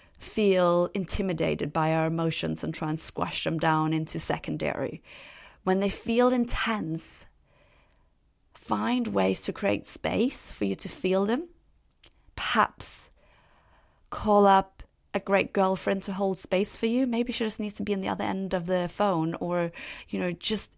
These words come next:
knowing that she's there thinking of you, sending you good vibes, right? Rather than going, "Oh, don't feel so strongly." It's like, you know, we need other women to say, "Hey,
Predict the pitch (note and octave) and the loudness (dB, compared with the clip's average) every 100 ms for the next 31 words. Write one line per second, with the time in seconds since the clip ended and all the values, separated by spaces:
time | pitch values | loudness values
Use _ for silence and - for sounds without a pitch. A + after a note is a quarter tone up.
0 | - G3+ G3+ G3+ G3+ F3 E3 F#3+ E3+ - | -4 -2 2 0 2 2 0 -2 -2 4
1 | F#3+ F3 E3+ - G3+ F#3+ E3 E3 E3+ E3 | 4 6 2 -2 -4 0 0 0 0 0
2 | - F#3 F#3 F3 E3 E3+ D#3+ F3+ F#3+ E3 | 0 -2 -4 -2 -2 -2 2 2 4 2
3 | D#3 D#3 - E3+ F3 F3 F3 F3 E3+ D#3+ | 0 -4 -4 -2 -2 0 0 0 0 0
4 | D#3+ C#4 G3 D3 - - - - - - | 2 4 4 2 -10 -20 -20 -12 -4 -4
5 | - G3 F#3 F#3+ - A#3 C4+ G3+ F#3 F3 | 2 2 4 2 4 4 4 4 0 0
6 | G3+ F#3+ F3+ - - - - - - - | 2 4 4 0 -20 -20 -20 -20 -18 -10
7 | A3 A3 A3 A3+ B3+ B3+ - G#3+ F#3+ G#3 | -6 -4 -4 0 2 0 0 -2 0 0
8 | A#3+ D3 E3+ - F#3 - F#3+ F3+ F#3 F3+ | 0 0 -2 -4 -2 2 4 6 4 2
9 | F3 - - - _ _ - - C#4 C#4+ | 0 -14 -20 -20 _ _ 0 4 6 8
10 | G#3+ F3 | 8 6